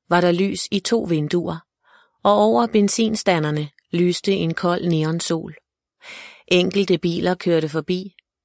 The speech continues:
ellers var der stille. Synet af byen gav hende det vildeste kick, som havde hun besteget Mount Everest eller klatret på en skyskraber i New York. I dette rum herskede hun.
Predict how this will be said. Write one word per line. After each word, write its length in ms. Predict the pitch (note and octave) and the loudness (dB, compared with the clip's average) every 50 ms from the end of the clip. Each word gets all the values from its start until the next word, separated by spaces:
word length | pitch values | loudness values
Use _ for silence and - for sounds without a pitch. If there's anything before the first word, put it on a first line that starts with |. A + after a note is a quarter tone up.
| _ _ _ | _ _ _
ellers 460 | A3 A3 A3 A3 A3+ A3+ A3 - - - - | 0 2 2 2 0 0 -2 -6 -8 -6 0
var 140 | G#3+ A3 | 0 0
der 100 | G#3 A3+ | 2 0
stille. 460 | G#3+ - - - D#3+ D3 D3 D3+ D#3 - _ _ _ _ _ _ _ _ _ _ _ _ _ _ _ _ _ _ _ - | -2 -2 -2 -2 -2 -2 -2 -4 -8 -10 _ _ _ _ _ _ _ _ _ _ _ _ _ _ _ _ _ _ _ -10
Synet 520 | - - - B3 B3 B3 A#3+ B3+ B3 A#3+ | -4 -2 -2 -2 0 0 0 0 2 2
af 120 | A3+ G#3+ | 2 0
byen 460 | - - G#3 G#3 G#3+ G#3+ G#3+ G#3+ G#3 G#3 _ - - | 0 0 0 0 0 0 0 0 -2 -4 _ -16 -4
gav 200 | - G#3 G3+ G3 | 0 0 0 0
hende 320 | - G3 G#3+ G#3 G3+ G3+ G3+ | 0 2 2 4 4 2 2
det 240 | - G#3 G3+ F3 | 2 0 0 0
vildeste 460 | F3 G3+ G3+ G3+ A3+ A3 - - - G#3 | 0 0 2 2 0 0 0 -2 -4 -4
kick, 320 | - - F3+ E3+ - - - - _ _ _ _ _ _ _ _ _ _ _ - | -4 -4 -4 -4 -4 -8 -16 -20 _ _ _ _ _ _ _ _ _ _ _ -4
som 180 | - F#3 F3+ | 0 0 2
havde 240 | E3+ F3+ E3+ E3 E3 | 4 4 4 4 4
hun 140 | E3 E3 D#3+ | 2 0 -2
besteget 640 | - E3+ D#3+ - - - G3 F#3 - G3 G3+ F#3 - | -2 -4 -4 -2 -2 -2 -2 0 0 -2 -2 -4 -2
Mount 280 | F3+ E3+ D#3 D3+ D#3 - | -2 -2 -2 -2 -4 -4
Everest 640 | - E3 E3 D#3+ F#3 F#3 F3+ F3 E3+ - - - - - - - _ _ _ _ - | -2 -2 0 0 -2 -2 -2 -4 -4 -6 -10 -12 -14 -20 -20 -20 _ _ _ _ 2
eller 200 | F#3+ F#3 F#3 F3+ | 2 4 4 2
klatret 580 | F3+ - F#3+ F3+ F#3 F#3 - - G3+ G3 F#3+ | 2 0 0 0 0 0 -2 -2 0 0 0
på 140 | - - F#3+ | 0 -2 0
en 100 | F#3 F#3 | 0 0
skyskraber 800 | - - - G#3+ G#3+ G#3 - - - F3+ E3 D#3 - D#3+ D#3 D#3+ - _ _ | -2 -2 -2 -2 -2 -2 -2 -4 -4 -4 -4 -2 -2 -4 -6 -6 -10 _ _
i 120 | - F#3 F3+ | -2 0 2
New 200 | F3+ F3 F3+ F3 | 2 2 2 0
York. 420 | E3+ D#3+ D#3+ D3 D#3 D#3+ - - - _ _ _ _ _ _ _ _ _ _ - - - - - - _ _ - - | 0 -2 -2 -4 -4 -8 -12 -20 -20 _ _ _ _ _ _ _ _ _ _ -20 -20 -20 -20 -20 -20 _ _ -2 0
I 100 | G#3+ A3 | 0 2
dette 320 | - A#3+ A3+ A#3 A#3 B3+ | 4 4 4 4 4 2
rum 240 | A3 F3+ D#3+ D#3+ - - _ _ _ _ | 2 2 2 0 0 -4 _ _ _ _
herskede 500 | - E3+ E3 D#3+ - - - G3+ F#3+ F3+ | -2 0 0 0 0 -2 0 0 0 2
hun. 260 | D#3+ D#3+ D3+ D#3 E3 | 0 -2 -4 -6 -8